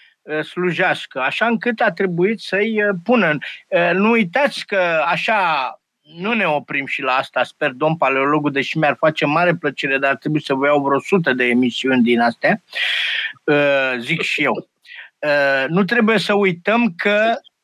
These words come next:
ritul nostru ortodox de limbă română are două influențe mari. E slav, dar când ți-e lumea mai dra-, normal,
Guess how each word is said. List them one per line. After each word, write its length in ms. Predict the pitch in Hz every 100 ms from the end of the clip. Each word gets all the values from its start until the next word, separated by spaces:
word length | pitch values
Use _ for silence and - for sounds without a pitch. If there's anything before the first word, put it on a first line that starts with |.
| _ _ _ _ _ _ - - _
ritul 580 | 139 151 247 269 170 208
nostru 520 | 185 180 170 - 139
ortodox 680 | 139 127 135 127 156 139 -
de 100 | 127
limbă 380 | 131 170 196 180
română 800 | 156 135 135 135 131 151 208 -
are 240 | 151 185 185
două 340 | 165 262 262
influențe 640 | 196 170 165 156 135 -
mari. 440 | 135 135 113 - - _ - - - - - _ -
E 840 | 147 202 214 214 196 180 160 143 - 113 120
slav, 580 | - - 185 202 226 277
dar 220 | 214 196
când 240 | - 254 196
ți-e 120 | 214
lumea 320 | 214 226 214
mai 240 | 190 175
dra-, 280 | 143 156 170 170
normal, 840 | 180 190 170 131 120 175 190 165